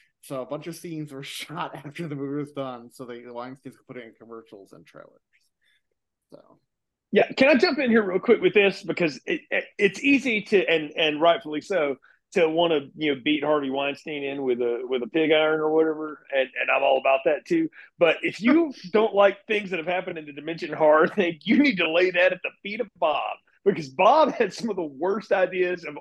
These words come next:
Speaker 2: all the Dimension Horror movies. If you don't like anything about, uh, Halloween Curse of Michael Myers, it's probably 'cause Bob messed with it. All right, if any, any of those, like, that's,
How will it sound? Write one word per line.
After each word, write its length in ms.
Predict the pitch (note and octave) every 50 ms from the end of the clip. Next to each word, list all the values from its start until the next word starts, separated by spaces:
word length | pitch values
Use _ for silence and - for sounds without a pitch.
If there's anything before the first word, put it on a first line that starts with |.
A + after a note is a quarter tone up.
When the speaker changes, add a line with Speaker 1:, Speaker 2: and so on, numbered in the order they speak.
| - -
Speaker 2:
all 280 | D#3+ F3 F#3 G3 G#3
the 160 | F#3+ F3+ E3 F3
Dimension 340 | E3 F3 E3+ D#3 E3+ D#3
Horror 260 | D#3 D3 D3 D3 C#3 B2+
movies. 300 | A#2+ A#2 A2+ G#2+ G#2+ - _ _ - - _
If 160 | - D3+ -
you 140 | - G3 B3
don't 200 | D#4+ D#4+ C4+ G#3
like 320 | G3 G#3+ A3 A3+ A#3 A#3 - -
anything 480 | F3+ F#3+ G3 A3 A3 G3+ G#3 G#3 G#3
about, 300 | G3+ F3+ F#3 F#3 F#3 F#3 F#3 _ _ D#3+
uh, 200 | D#3 D3+ D3 D3 D3 C#3+ - -
Halloween 640 | D3 C3 F3 G3 F3+ F3 E3+ F3+ G3 F#3+ F#3 E3+
Curse 240 | - F#3+ F3+ F3+ -
of 80 | F3+ E3
Michael 260 | E3+ F#3 F3+ - F3+
Myers, 340 | F#3 F#3 F#3+ G3 G3+ G3 - -
it's 160 | F#3 E3 _
probably 400 | _ - F3+ A3+ A3 F#3 E3+ -
'cause 180 | E3+ G3 G3+
Bob 320 | F#3 F3 F#3 F#3+ F3+ D3+ - _ A#2
messed 180 | A#2 - _ _
with 120 | A2 G2+ _
it. 40 | _ _ _ _ _ - _ _
All 140 | - E3 E3
right, 200 | E3 F3+ G3 F#3+ -
if 140 | E3 E3+ E3 D3 F#3 G3 F3+ E3+
any, 260 | F#3 A3+ B3+ D4+ E4+ -
any 200 | A#3+ C#4 C#4+ A#3
of 80 | E3
those, 320 | C#3+ - - _ _ - C#3+
like, 180 | C#3 C#3+ C#3 -
that's, 320 | G3 G3 G3+ F#3+ -